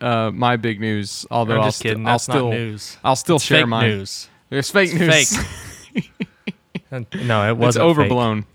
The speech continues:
Speaker 1: It's a conspiracy. So, welcome to the Common Creatives Podcast.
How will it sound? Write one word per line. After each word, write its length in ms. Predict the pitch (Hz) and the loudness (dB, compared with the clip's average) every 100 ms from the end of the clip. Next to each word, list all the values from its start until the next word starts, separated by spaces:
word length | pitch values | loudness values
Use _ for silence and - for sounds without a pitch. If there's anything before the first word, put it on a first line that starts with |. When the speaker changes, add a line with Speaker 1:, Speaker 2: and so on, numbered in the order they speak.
| - | -12
Speaker 1:
It's 180 | 127 123 | -10 -8
a 40 | |
conspiracy. 680 | 127 113 - 127 113 - 104 _ - - | -8 -8 -2 -2 -2 -8 -10 _ -20 -20
So, 600 | - 170 151 143 139 131 - _ _ - | 0 4 6 4 4 0 -6 _ _ -8
welcome 340 | 107 156 147 | 0 2 4
to 60 | 139 | 0
the 60 | |
Common 260 | 120 127 120 | 0 -2 -2
Creatives 340 | - 120 117 | -2 -2 -4
Podcast. 640 | - 104 104 101 98 - | -2 -4 -2 -4 -4 -12